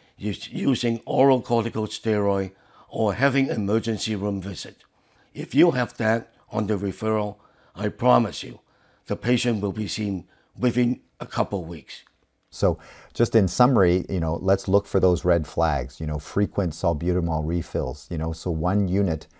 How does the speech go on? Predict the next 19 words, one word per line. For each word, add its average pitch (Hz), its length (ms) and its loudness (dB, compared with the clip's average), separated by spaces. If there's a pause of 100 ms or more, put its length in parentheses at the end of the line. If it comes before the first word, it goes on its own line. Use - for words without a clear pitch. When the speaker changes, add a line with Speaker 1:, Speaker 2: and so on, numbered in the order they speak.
(200)
Speaker 2:
should 78 220 -6
last 85 420 -2
six - 280 -6
months, - 280 -2
I'm 78 140 -2
told. 82 340 -4
So 85 140 -2
therefore, 87 500 2 (220)
if 82 140 -6
they're 95 100 4
renewing 90 460 2
it 85 160 -2
quicker - 340 -2
than 85 160 0
that, 76 180 -2
we 80 100 -4
should 80 200 -8
pay 87 160 -4
attention. 85 560 -6